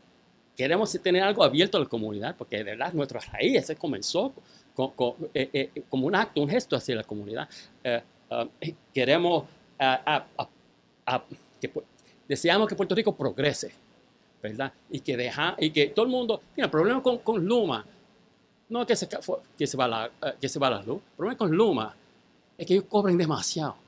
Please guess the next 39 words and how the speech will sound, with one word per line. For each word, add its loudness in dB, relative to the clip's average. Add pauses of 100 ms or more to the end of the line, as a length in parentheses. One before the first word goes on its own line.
(300)
Todo 8
ellos, 2 (100)
eh, 0
el -2
sistema, 4
no 6
importa 4
si 6
el 8
Luma, 6
el 4
próximo 4
que 6
venga, 6
el 8
último 2
que -4
se -2
fue, 0 (320)
mira, -8
es 0
que 4
ellos 8
van 2
a -4
cobrar 6
demasiado 2
para 4
la -2
gente -2
pobre. -10 (280)
Y -6
eso -4
tenemos -4
que 0
pensar -2
en -4
nuestro -6 (160)
pueblo. 2